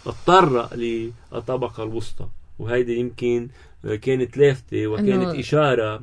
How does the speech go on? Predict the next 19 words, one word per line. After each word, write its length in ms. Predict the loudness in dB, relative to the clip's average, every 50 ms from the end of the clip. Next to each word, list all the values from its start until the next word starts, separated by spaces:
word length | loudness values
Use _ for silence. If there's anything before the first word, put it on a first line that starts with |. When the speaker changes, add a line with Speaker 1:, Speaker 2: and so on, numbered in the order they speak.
| -8 -2
Speaker 2:
عم 140 | 0 2 2
Speaker 1:
إنه 60 | 4
Speaker 2:
ببارك. 340 | 4 4 6 6 6 4 4
Speaker 1:
البطرار-، 600 | 2 2 2 2 2 2 2 2 0 -2 -2 -4
البطريرك 680 | -2 -2 -2 -4 -4 -2 -2 0 0 0 0 -2 -8 -14 -20 -20 -20 -8 0
قرب 260 | 2 4 4 4 2
تمعن 500 | 0 0 2 2 4 4 4 2 0 -4
الورقة 440 | -4 -2 0 0 0 0 -2 -6 -10
السياسية، 840 | -14 -14 -12 -12 -10 -10 -10 -10 -10 -10 -10 -8 -6 -4 -4 -4 -6 -10 -16 -20 -20 -20 -20 -20 -14 -10
وكنا 480 | -6 -4 -2 -2 0 0 0 2 2 2
نحن 240 | 0 0 0 -2 -2
حكينا 460 | -4 -4 0 2 2 4 4 2 0
عن 200 | 0 0 -2 -2
التشوه 640 | -4 -4 -6 -6 -2 4 4 6 6 6 4 2 0
يلي 200 | -2 -2 -2 -4
عم 160 | -6 -6 -6
بيصيب 340 | -8 -6 -4 -4 -4 -4 -6
بالطبقات 680 | -8 -8 -6 -6 -4 -6 -6 -6 -8 -8 -8 -6 -8
الاجتماعية، 840 | -10 -10 -10 -10 -10 -10 -10 -10 -10 -10 -12 -10 -10 -8 -10 -10 -10